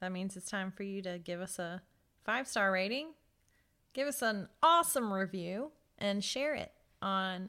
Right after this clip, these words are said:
Instagram and tag us at Girls and Ghouls so we can share the spooky love with you.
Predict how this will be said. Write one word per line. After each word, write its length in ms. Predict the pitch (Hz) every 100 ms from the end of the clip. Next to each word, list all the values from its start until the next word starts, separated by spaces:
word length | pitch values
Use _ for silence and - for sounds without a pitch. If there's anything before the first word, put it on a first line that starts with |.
| -
Instagram 560 | 233 233 190 180 175 -
and 100 | 180
tag 260 | 202 202
us 200 | 165 165
at 180 | - 180
Girls 260 | - 180 165
and 100 | 170
Ghouls 260 | 196 190 -
so 140 | 170
we 140 | 175 180
can 360 | 175 165 165 -
share 340 | - 190 185
the 280 | 170 170 165
spooky 460 | - - 196 196 175
love 260 | 175 180
with 180 | 165 -
you. 240 | 156 151